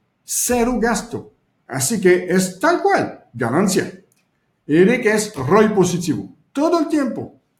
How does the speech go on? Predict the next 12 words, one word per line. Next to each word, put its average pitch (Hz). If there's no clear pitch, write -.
Es 139
una 226
locura. 127
Así 147
que 151
aprovechalo. 226
Nadie 226
ha 190
hecho 180
una 180
sesión 147
así. -